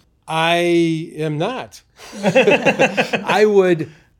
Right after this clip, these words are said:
I would start a job with nothing down for someone I've worked a lot of projects with.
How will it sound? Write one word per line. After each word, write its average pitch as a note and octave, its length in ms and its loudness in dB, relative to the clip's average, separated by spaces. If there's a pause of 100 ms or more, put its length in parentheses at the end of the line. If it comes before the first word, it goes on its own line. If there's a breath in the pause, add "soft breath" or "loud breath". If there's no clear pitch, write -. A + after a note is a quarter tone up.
I G3+ 140 -2
would G#3+ 200 2
start F#3+ 300 -2
a F3 60 -4
job D#3 400 -2
with C#3 160 -8
nothing D3 400 -8
down D3 440 -6
for B2+ 380 -10
someone C#3 300 -8
I've A#2 180 -12
worked C3 300 -6
a A#2 40 -12
lot A#2+ 200 -10
of G2+ 60 -18
projects F3+ 440 -10
with. - 260 -20